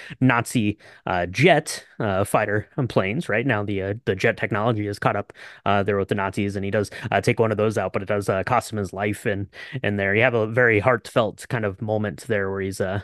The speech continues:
you know, looking at Sophia's picture there that he'd had plastered on his, uh, on his dashboard, which is very sad.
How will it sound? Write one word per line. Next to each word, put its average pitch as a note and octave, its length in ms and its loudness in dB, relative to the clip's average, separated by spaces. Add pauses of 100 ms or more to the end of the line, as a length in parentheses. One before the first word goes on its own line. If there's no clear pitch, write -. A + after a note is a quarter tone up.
you D3+ 100 -2
know, G2+ 180 -4
looking G#2+ 220 0
at G2 120 -4
Sophia's G#2 440 2
picture - 320 -4
there G2 300 -4
that G#2 140 -4
he'd G2 200 -6 (320)
had F#2 180 -2
plastered G#2 380 0
on G2 140 -4
his, F#2+ 220 -4
uh, G2 160 0 (360)
on G#2 120 2
his F#2+ 100 0
dashboard, G2+ 480 0
which G#2 180 -6
is G#2+ 60 -2
very G#2 260 2
sad. G2 400 2